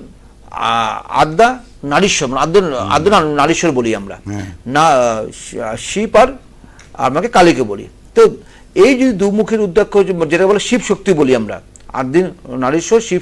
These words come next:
Speaker 1: শক্তি ধারণ করতে, যেটা
Speaker 2: হুম।
Speaker 1: যদি দুমুখী রুদ্রাক্ষ যদি ধারণ করা হয়, তাহলে হেলথের প্রবলেম,
Speaker 2: হুম।
Speaker 1: যাদের প্রচুর, আ, পুরনো হেলথ নিয়ে ভুগছে,
Speaker 2: হুম।
Speaker 1: ডক্টর দেখাচ্ছে, কোনো রকম ভালো ফল পাচ্ছে না,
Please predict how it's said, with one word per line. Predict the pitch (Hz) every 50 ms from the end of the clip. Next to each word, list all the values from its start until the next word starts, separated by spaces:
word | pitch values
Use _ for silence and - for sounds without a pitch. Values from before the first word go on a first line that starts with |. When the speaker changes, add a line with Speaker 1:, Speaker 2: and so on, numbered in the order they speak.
| - -
Speaker 1:
শক্তি | 185 180 - - 233 240
ধারণ | 202 143 127 123 117
করতে, | 117 - 139 135
যেটা | 135 156 - 214
Speaker 2:
হুম। | 208 202
Speaker 1:
যদি | 214 226 220 214 - - - - - - - - 127
দুমুখী | 117 139 160 180 208 226 226 226 233
রুদ্রাক্ষ | 220 185 170 208 190 -
যদি | 190 170
ধারণ | 165 151 135 139 131
করা | - 160
হয়, | 196 190
তাহলে | - 170 185 185 - -
হেলথের | 160 196 220 202 - 208
প্রবলেম, | 165 165 147 117 113 113 101 - - -
Speaker 2:
হুম। | 101 101 101 98 90 - -
Speaker 1:
যাদের | 165 160 -
প্রচুর, | 180 - 180 190 185 - 214 196 156 - - - - - - -
আ, | - 143 113 -
পুরনো | 165 175 185 190 190 180
হেলথ | 139 135 156 160 156 160
নিয়ে | 170 165
ভুগছে, | 143 143 147 139 - - 151 147 147 147 147 - - -
Speaker 2:
হুম। | 107 104 101 104 127
Speaker 1:
ডক্টর | 160 147 127 - - 190 175
দেখাচ্ছে, | 151 151 151 139 151 151 147 - 156 151
কোনো | 147 156 156 156
রকম | 160 156
ভালো | 131 120 131 151 147
ফল | - - 151 147
পাচ্ছে | 127 147 139 - - 143 139
না, | 139 139 135 135